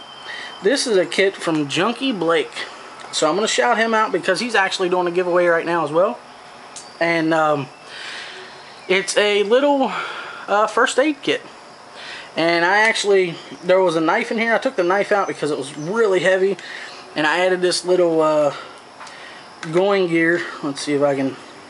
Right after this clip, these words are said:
get some product placement here. <laughs> I added a little going gear light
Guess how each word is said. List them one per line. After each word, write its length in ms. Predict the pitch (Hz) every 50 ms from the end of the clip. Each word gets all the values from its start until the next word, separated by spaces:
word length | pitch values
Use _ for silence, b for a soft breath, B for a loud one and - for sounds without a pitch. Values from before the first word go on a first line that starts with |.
| B B B B B B B B B B B B B -
get 140 | - 156 143
some 160 | - 143 135
product 400 | - - 170 165 151 139 135 -
placement 400 | - 151 143 135 - 151 135 127
here. 200 | 143 139 139 135 - -
<laughs> 60 | - 185 - - 220 214 208 - - - - - - 185 - - 190 - - B B B B B B B B B B B -
I 180 | 170 165 170
added 240 | 170 170 175 170 165
a 80 | 160 165
little 220 | 170 165 160 151
going 400 | 160 156 170 180 175 170 165 165
gear 260 | 165 160 160 156 147
light 280 | 147 156 160 165 175